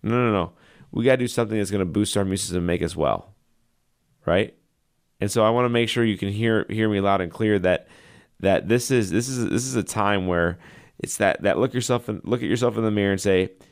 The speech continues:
"Hey, what can we do to change?" Right? What can we do to change our health? Right?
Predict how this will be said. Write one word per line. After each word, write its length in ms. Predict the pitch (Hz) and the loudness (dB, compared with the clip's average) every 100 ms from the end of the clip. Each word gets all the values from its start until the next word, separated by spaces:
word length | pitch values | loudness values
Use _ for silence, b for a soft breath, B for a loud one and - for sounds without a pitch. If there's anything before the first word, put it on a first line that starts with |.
| b | b
"Hey, 360 | - 92 85 - b b b - | 0 2 2 -4 b b b -6
what 160 | 98 | -4
can 100 | - | 2
we 60 | 110 | 4
do 120 | 101 | 4
to 60 | 85 | 2
change?" 560 | - 80 50 - - _ _ _ _ _ _ _ _ _ _ - | 0 -2 -4 -10 -16 _ _ _ _ _ _ _ _ _ _ -4
Right? 160 | 90 | -2
What 80 | 110 | 0
can 80 | 123 | 0
we 40 | |
do 100 | 117 | -2
to 60 | 92 | -2
change 260 | - 98 92 | 0 0 0
our 80 | |
health? 340 | 90 80 - - _ _ _ _ _ - | 0 -2 -4 -14 _ _ _ _ _ -4
Right? 260 | 80 90 | -2 -2